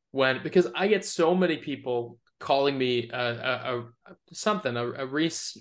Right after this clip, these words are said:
Reese fanboy or, or something like that, specifically because I, I highlight when Rhys Hoskins does well, because he is a very good baseball player. Every metric suggests that he is. And yeah, he doesn't have a great glove, but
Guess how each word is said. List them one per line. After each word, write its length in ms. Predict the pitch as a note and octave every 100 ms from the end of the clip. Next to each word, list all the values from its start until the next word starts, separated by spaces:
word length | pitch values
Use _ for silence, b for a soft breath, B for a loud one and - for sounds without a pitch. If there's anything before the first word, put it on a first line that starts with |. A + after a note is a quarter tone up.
| C#3
Reese 240 | C#3+ C#3+
fanboy 500 | C#3+ C#3 C3+ C3+ C3
or, 120 | B2
or 260 | A#2 B2+ A#2+ -
something 400 | - E3 C#3+ A#2+
like 160 | B2
that, 240 | B2 A#2+ B B B _
specifically 520 | - - G3 G3 A3 G3+
because 240 | F3 E3
I, 120 | D3
I 180 | B2 C3
highlight 480 | - C3+ C#3 D3+ - b b _ -
when 140 | C#3+
Rhys 200 | C#3+ C#3+
Hoskins 340 | C3+ C3 C3
does 160 | A#2+ A#2+
well, 220 | B2 B2
because 260 | D3 B2 A#2
he 80 | B2+
is 100 | B2
a 60 |
very 380 | A#2 B2 A#2+ C3
good 160 | F3+ F3
baseball 320 | A#2 A#2 B2
player. 320 | A#2+ B2 D#3+
Every 320 | C#3 C3 C#3+
metric 460 | C#3+ A#2 A2+ D3 -
suggests 680 | - D#3 B2 A#2 - - -
that 140 | C3 C3
he 180 | F3+
is. 240 | B2 E3 - b -
And 140 | D3+
yeah, 220 | C3+ A#2
he 80 | C3+
doesn't 180 | C3 C3
have 120 | D#3
a 40 | F3+
great 220 | D#3+ F#3
glove, 280 | E3 A3 A3
but 200 | E3